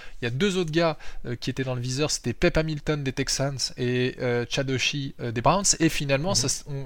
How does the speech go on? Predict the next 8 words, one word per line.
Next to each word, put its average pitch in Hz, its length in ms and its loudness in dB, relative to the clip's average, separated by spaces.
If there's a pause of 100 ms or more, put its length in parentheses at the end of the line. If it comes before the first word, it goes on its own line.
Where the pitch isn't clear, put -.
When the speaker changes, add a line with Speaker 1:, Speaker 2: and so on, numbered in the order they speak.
Speaker 1:
on - 20 0
s'est 139 160 0
tourné 139 280 -2
vers 131 180 -2
Mike 156 320 0
Kafka, 135 420 0 (640)
qui, 185 340 0 (100)
euh, 123 380 6